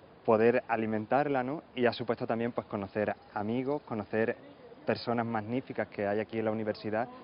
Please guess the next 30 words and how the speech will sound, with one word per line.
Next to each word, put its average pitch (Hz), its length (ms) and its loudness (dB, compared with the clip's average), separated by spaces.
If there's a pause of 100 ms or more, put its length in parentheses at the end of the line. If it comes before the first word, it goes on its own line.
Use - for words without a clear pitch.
y 127 80 -4
conocer 110 380 0
muchos 113 280 -4
cristianos 110 480 -4
comprometidos, 104 720 -2
¿no? 104 160 -6 (460)
Y 127 80 -2
sobre 117 260 2
todo, 120 380 2 (600)
el 123 140 4
poder 117 400 4 (300)
dar, 123 260 6
mm, 113 720 -4
dones 123 220 4
que - 120 -2
yo 123 120 4
tenía 131 340 -2
que 131 140 -4
no 110 120 -2
sabía 123 520 0 (160)
o 123 100 6
que 110 140 2
nunca 123 300 2
había 123 160 4
puesto 123 260 0
al 117 60 -2
servicio 113 460 -2
de 110 80 2
los 110 140 0
demás 110 260 0